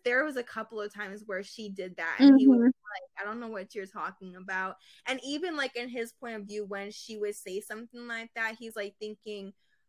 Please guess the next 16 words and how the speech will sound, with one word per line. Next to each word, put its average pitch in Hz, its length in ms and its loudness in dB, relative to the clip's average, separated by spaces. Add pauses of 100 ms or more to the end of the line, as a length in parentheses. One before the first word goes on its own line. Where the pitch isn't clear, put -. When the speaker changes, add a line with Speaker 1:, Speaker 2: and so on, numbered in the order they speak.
(140)
Speaker 1:
"Okay, 214 580 -4
they 214 260 -2
have 208 440 -4
the 208 100 -4
technology 208 800 -8
where 185 200 -6
they 196 280 -6
can 208 180 -12
understand 202 680 -10
me 196 120 -12
and 156 80 -12
I 185 140 -8
can 208 160 -14
understand 190 540 -12
them, 190 300 -8
but 180 240 -6